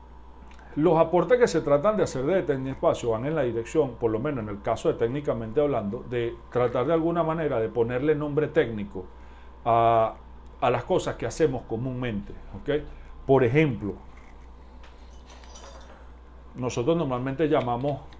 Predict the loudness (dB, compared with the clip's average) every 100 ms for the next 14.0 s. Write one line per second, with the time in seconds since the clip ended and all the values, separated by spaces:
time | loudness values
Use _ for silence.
0 | -6 0 2 0 0 2 2 2 4 4
1 | 4 -12 -14 -14 -14 -16 -20 -20 -10 0
2 | 6 8 6 -6 -18 -4 -2 -2 -4 -6
3 | -4 -4 -4 -4 -6 0 4 4 4 -6
4 | -4 -4 -4 -8 -8 -4 -2 -2 -2 -2
5 | -2 -2 0 0 0 -2 -8 -4 -2 -2
6 | -4 -2 -2 0 -2 -2 0 0 0 -4
7 | -6 -8 -6 0 4 4 2 -4 -20 -20
8 | -20 -20 -20 -14 -12 -4 -2 -2 -6 -14
9 | -2 0 2 0 -2 -4 -2 -4 0 0
10 | 0 -4 -8 -18 -20 -16 -6 -4 2 2
11 | 2 -4 -4 -2 2 4 4 2 -4 -4
12 | -4 0 2 2 0 -4 -8 -20 -20 -20
13 | -6 -2 -2 -4 -6 0 2 4 4